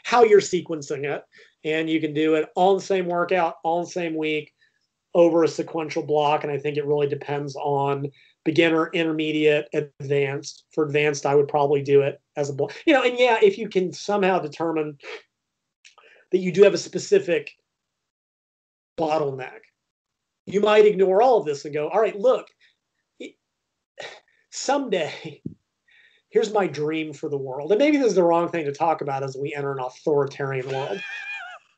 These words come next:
I want a biosensor that we can just implant in the body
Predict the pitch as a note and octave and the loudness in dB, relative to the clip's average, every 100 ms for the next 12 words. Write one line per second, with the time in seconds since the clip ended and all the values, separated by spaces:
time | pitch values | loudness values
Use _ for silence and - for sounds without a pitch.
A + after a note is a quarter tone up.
0 | _ _ G3+ C4+ C#4+ C4 A#3+ G#3+ D3+ D3+ | _ _ 6 6 8 6 4 2 -2 0
1 | E3 D#3 C#3 - C#3 C#3 C#3 - _ _ | 2 0 -2 -8 -16 -14 -16 -18 _ _
2 | _ - C3+ C#3+ C#3+ C#3+ C#3 _ - - | _ -14 -12 -12 -8 -8 -8 _ -10 -6
3 | C4 - A#3+ A3 G#3+ G3+ D3+ D3 C3+ G3+ | -4 -2 2 4 4 0 2 -2 -2 -8
4 | - | -14